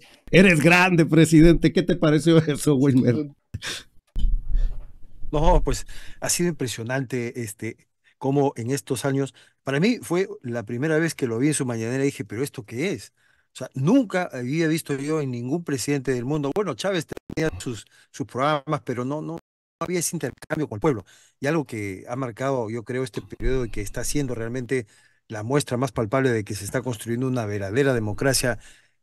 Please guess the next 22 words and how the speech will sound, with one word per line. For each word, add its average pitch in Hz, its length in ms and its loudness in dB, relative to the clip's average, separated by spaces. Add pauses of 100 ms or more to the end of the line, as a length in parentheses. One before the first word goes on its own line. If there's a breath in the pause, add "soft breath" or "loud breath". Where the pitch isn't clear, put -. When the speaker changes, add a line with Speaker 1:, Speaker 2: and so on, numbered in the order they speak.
(140)
Speaker 2:
en 107 160 -4
México 139 580 0
es 135 200 2
el 127 100 0
hecho 139 320 0 (260 soft breath)
de 120 100 -6
que 110 140 -6
cuando 113 280 -4
dice, 131 380 2 (1000)
"La 110 160 -6
prensa 143 480 0
se - 200 -2
regula 127 460 0
con 95 240 -10
la 95 120 -12
prensa". 120 600 -6 (500)
Es 147 120 0
decir, 147 420 4 (280)
déjalo 220 400 2
que 156 120 0
los 131 160 -2
chayoteros 156 720 -2